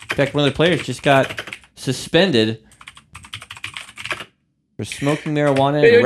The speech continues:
Speaker 1: wrecking
Speaker 2: but,
Speaker 1: his
Speaker 2: but,
Speaker 1: Ferrari.
Speaker 2: but hold on, but, but is it a real Ferrari or is it the tiny little car?
Speaker 1: <laughs> I don't know. <laughs>
Speaker 2: It's driving
Speaker 1: Yeah, if he's
Speaker 2: back-
Speaker 1: got the little picture-in-picture.
Speaker 2: Yeah, yeah, just driving, just, just driving in and out of the goal.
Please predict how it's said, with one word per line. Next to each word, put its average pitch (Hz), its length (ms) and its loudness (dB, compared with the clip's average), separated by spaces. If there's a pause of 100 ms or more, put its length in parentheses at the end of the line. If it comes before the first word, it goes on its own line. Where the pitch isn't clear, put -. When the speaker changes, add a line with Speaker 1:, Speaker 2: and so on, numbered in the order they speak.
Speaker 1:
wrecking 453 160 4
Speaker 2:
but, - 80 4
Speaker 1:
his - 100 -8
Speaker 2:
but, 440 80 4
Speaker 1:
Ferrari. 131 300 4
Speaker 2:
but - 80 0
hold 220 180 6
on, 208 180 2
but, 202 240 -2 (280)
but 214 80 4
is 240 180 4
it 202 160 4
a 170 60 2
real 208 180 6
Ferrari 220 460 2
or 220 80 4
is 208 140 2
it - 40 -12
the - 80 -2
tiny 233 400 2
little 196 220 2
car? - 500 -2 (400)
Speaker 1:
<laughs> - 380 -2
I 208 100 6
don't 208 120 6
know. 196 220 6 (1160)
<laughs> - 0 -
Speaker 2:
It's - 1400 -16
driving 165 260 6
Speaker 1:
Yeah, 175 60 10
if 165 100 8
he's 185 80 8
Speaker 2:
back- 175 80 6
Speaker 1:
got 190 140 6
the 185 60 6
little 180 180 6
picture-in-picture. 180 840 2 (160)
Speaker 2:
Yeah, 226 140 6
yeah, 202 260 4
just 165 220 -4
driving, 170 360 4 (160)
just, 165 180 2
just 175 320 2
driving 180 640 2 (140)
in 202 220 6
and 202 80 4
out 180 220 4
of 156 120 2
the 160 80 4
goal. 143 540 2